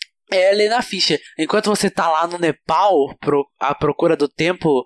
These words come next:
onde estaria a, a, a pedra, então para Shambhala, você encontra a Helena dan-, novamente fazendo seu trabalho que é de jornalista, junto com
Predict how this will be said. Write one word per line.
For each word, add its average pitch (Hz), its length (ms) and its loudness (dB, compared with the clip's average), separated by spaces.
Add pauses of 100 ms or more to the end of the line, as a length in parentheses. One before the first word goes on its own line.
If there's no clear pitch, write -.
(140)
onde 143 180 -6
estaria 147 580 -2
a, 147 40 0
a, 127 560 -2
a 135 40 -4
pedra, 143 480 -4
então 262 240 2
para 202 240 0
Shambhala, 175 600 -2 (120)
você 190 260 -2
encontra 214 420 -2
a 226 40 0
Helena 214 400 0
dan-, 233 300 -4 (140)
novamente 180 520 -2
fazendo 190 300 -4
seu 208 140 -4
trabalho 190 360 0
que 220 100 -2
é - 20 0
de 180 80 -6
jornalista, 202 600 0
junto 151 280 -2
com - 100 -4